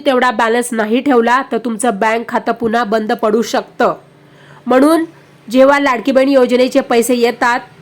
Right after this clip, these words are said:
तेव्हा तुम्ही सर्व पैसे त्या बँकेतनं काढू नका.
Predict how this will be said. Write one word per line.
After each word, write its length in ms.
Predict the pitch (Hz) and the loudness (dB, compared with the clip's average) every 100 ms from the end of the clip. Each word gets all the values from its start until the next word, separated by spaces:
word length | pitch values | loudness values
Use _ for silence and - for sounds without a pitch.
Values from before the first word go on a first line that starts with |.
| - - | -8 0
तेव्हा 260 | 233 240 247 | 2 2 -2
तुम्ही 200 | 247 240 | -2 -4
सर्व 340 | - 247 254 | 0 0 0
पैसे 340 | 254 247 240 254 | 0 0 0 -2
त्या 200 | 254 214 | -2 -2
बँकेतनं 420 | 220 208 226 247 | -2 -2 -4 -6
काढू 320 | 226 208 196 | -2 0 0
नका. 300 | 247 226 185 | 0 0 -2